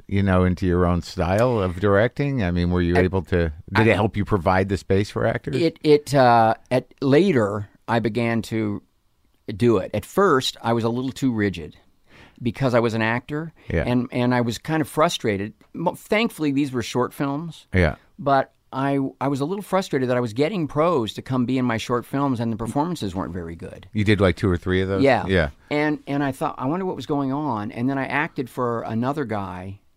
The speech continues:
Speaker 2: um, in a T V movie
Speaker 1: Yeah.
Speaker 2: named Tom Grice, uh, and I loved him.
Speaker 1: Yeah.
Speaker 2: And at the end of it,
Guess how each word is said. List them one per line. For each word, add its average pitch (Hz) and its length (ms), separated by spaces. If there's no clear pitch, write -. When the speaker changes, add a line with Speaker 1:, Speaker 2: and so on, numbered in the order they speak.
Speaker 2:
um, 110 520
in 107 160
a 101 80
T 117 240
V 117 160
movie 90 480
Speaker 1:
Yeah. 82 220
Speaker 2:
named 110 200
Tom 110 280
Grice, 104 500
uh, 113 400
and 120 480
I 113 100
loved 135 380
him. 90 420
Speaker 1:
Yeah. 85 220
Speaker 2:
And 127 100
at 123 60
the 131 160
end 180 120
of 143 80
it, 123 220